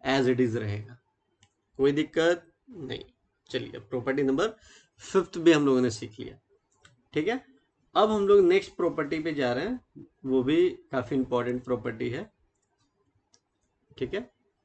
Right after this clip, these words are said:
चलिए, next property हमारा है property number six। property number six कह रहा है, अगर ये determinant है, जैसे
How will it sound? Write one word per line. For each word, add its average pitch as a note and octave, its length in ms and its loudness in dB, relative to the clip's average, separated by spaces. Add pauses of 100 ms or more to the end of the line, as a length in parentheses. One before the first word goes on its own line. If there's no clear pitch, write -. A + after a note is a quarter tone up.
(260)
चलिए, - 320 -10 (560)
next E3+ 360 0
property D3+ 420 -2
हमारा B2+ 340 -4
है F#3 200 -10 (1800)
property C#3 360 2
number D#3 340 2 (300)
six। - 380 -6 (760)
property D#3+ 340 2
number B3 220 2
six - 260 -6
कह E3+ 160 0
रहा D#3+ 140 2
है, F3 80 -2
अगर F3 140 -2
ये G3 140 4
determinant C#3 600 -2
है, B2+ 140 -2
जैसे A2+ 280 -10